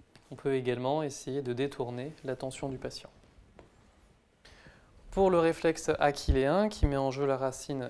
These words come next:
S un, on, de, on réalise une flexion dorsale forcée, euh, du pied et on va percuter le tendon d'Achille pour induire une contraction du triceps sural.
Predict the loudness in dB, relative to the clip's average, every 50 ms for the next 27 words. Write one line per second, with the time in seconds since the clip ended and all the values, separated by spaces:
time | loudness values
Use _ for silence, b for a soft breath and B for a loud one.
0 | -8 -8 -8 -8 -8 -8 -12 -8 -4 -4 -2 -2 -4 -6 B B B B B B
1 | B B B B B B -8 -4 -2 0 0 0 -2 -4 -6 -10 -16 -20 -20 -20
2 | -20 -16 -10 -4 0 0 0 0 -2 -2 -2 -2 -2 -2 0 2 2 2 2 2
3 | 0 -2 -2 -2 -2 -4 -4 -4 -6 -8 -4 -4 -4 -4 -4 -6 -6 -4 0 0
4 | 0 0 0 -2 -2 -2 -2 -4 -6 -6 -6 -6 -4 -2 -2 -2 -2 -4 -12 -20
5 | -20 _ _ _ _ -20 -20 -20 _ _ -14 -12 -10 -10 -10 -10 -10 -12 -12 -14
6 | -8 -2 0 0 0 0 -6 B B B B B B B B B -8 -4 -2 0
7 | 2 2 2 2 2 0 -2 -2 -2 -10 -10 -10 -8 -4 -2 -2 0 -2 -4 -8
8 | -12 -10 -8 -6 -6 -2 -2 -4 -4 -2 -4 -4 -4 -2 -4 -6 -6 -8 -10 -14
9 | -14 -12 -8 -8 -6 -6 -6 -4 -4 -4 -4 -6 -10 -10 _ -20 -20 -20 _ _
10 | _ _ _ _ _ _ _ _ _ _ _ _ _ _ _ _ _ _ _ _
11 | _ _ _ _ _ _ _ _ _ -20 -20 -20 _ _ _ _ _ _ _ _
12 | _ _ _ -4 -4 -2 -2 -4 -6 -4 -4 -4 -4 -4 -6 -8 -8 -6 -6 -6
13 | -2 -4 -4 0 0 0 0 0 -4 -4 -2 -2 -4 -6 -6 -8 -8 -4 -4 -4
14 | -4 -4 -10 -10 -10 -10 -10 -10 -6 -4 -2 -2 0 -2 -2